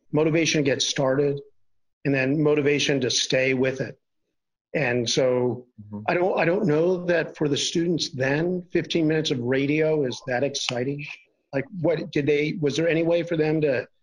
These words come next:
Speaker 1: keep the kids in? Maybe they went to the parents and got the parents engaged, or, but let's start with the radio. Was there something they did in the radio to make it better than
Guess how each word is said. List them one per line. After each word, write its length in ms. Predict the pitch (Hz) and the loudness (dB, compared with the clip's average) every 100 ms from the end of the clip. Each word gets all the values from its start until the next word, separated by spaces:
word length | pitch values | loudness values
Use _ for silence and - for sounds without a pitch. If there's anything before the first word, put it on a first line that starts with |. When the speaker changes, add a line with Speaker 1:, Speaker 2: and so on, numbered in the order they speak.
| _ _ _ _ _ _ _ _ - | _ _ _ _ _ _ _ _ -6
Speaker 1:
keep 240 | - 170 | -2 0
the 80 | 175 | 0
kids 300 | 160 165 139 | 0 0 2
in? 260 | 147 151 156 | 2 4 2
Maybe 200 | 156 156 | 2 2
they 120 | 147 | 2
went 240 | 143 147 | 2 0
to 80 | 147 | -2
the 100 | 123 | -2
parents 680 | 120 - 139 156 160 151 - | -2 0 2 2 2 0 0
and 100 | 120 | 0
got 200 | 131 - | 0 -2
the 60 | - | -6
parents 420 | - 139 147 147 | -2 0 -2 -2
engaged, 680 | 151 151 147 151 151 151 - | 0 0 0 0 -2 -6 -6
or, 420 | 127 123 117 120 - | -2 -2 -4 -4 -4
but 120 | 139 - _ - - | -4 -6 _ -8 -2
let's 180 | 160 - | -2 2
start 200 | 185 175 | 2 2
with 100 | 139 | 2
the 60 | |
radio. 340 | 131 131 127 - - - | 2 2 0 -4 -12 -8
Was 120 | 123 | -4
there 100 | 131 | -2
something 300 | 127 160 151 | 2 2 2
they 120 | 135 | 2
did 360 | 117 135 131 123 _ | 0 0 0 -4 _
in 100 | 135 | -2
the 80 | 127 | 0
radio 340 | 131 135 127 | 0 2 0
to 80 | 117 | 0
make 240 | 123 120 123 | -2 -4 -6
it 120 | 113 _ - - | -12 _ -18 -2
better 320 | 135 127 127 | 0 2 0
than 440 | 123 123 113 123 | 0 -2 -2 -6